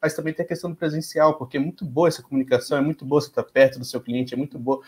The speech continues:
você ter contato com outras pessoas. Então, o que que vocês podem discutir sobre isso? Que, se a Marcela quiser comentar, é, que fez a, essa análise, depois Adalberto e Fábio.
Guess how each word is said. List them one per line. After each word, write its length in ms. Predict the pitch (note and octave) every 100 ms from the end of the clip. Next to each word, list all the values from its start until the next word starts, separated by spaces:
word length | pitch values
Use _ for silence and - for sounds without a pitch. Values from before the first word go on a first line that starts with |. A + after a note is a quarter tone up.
| - - _
você 640 | C3 - D3 C#3+ C3 B2
ter 360 | - F3 F3+ -
contato 500 | E3+ D#3 D#3+ E3 -
com 60 |
outras 240 | D3+ D3+ -
pessoas. 440 | C#3+ - A#2+ A#2+
Então, 220 | B2 B2+
o 280 | D3 - -
que 80 | -
que 80 | D#3+
vocês 140 | F3
podem 220 | F3+ D3+ D3
discutir 340 | - D#3+ B2+
sobre 260 | B2+ C#3 A#2+
isso? 180 | -
Que, 160 | - -
se 140 | -
a 20 | G3
Marcela 320 | F#3 F#3+ E3+
quiser 200 | D#3+ E3
comentar, 640 | E3+ D#3 C#3+ D#3+ F#3 F#3+ -
é, 300 | - C3 B2+
que 180 | B2 C#3
fez 300 | C3+ D#3 D3+
a, 140 | C#3 B2
essa 240 | A#2 D#3+
análise, 360 | C#3 C3 D3+ D3+
depois 420 | C3+ - C3+ C3
Adalberto 520 | C3+ B2 A#2 B2+ B2+
e 20 |
Fábio. 320 | - A2 A2